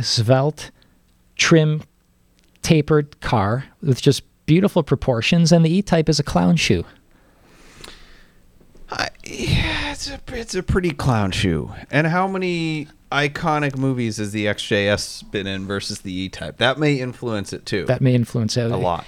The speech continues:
Speaker 1: Harold and Maude, right?
Speaker 2: <laughs> Uh, all right, we have, uh, uh, somebody on hold here who, uh, Robert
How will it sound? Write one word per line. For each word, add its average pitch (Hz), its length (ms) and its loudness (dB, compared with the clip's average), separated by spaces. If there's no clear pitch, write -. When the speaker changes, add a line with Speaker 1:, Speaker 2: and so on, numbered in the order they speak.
Speaker 1:
Harold 156 340 8
and 143 120 6
Maude, 131 300 6
right? 127 260 0
Speaker 2:
<laughs> - 40 -4
Uh, 117 480 6
all 127 100 4
right, 120 200 6
we 135 240 2
have, 131 320 4
uh, 110 420 4
uh, 98 300 2
somebody 110 400 0
on 101 160 4
hold 107 340 4
here 113 360 4
who, 110 380 4
uh, 98 380 4
Robert 107 720 2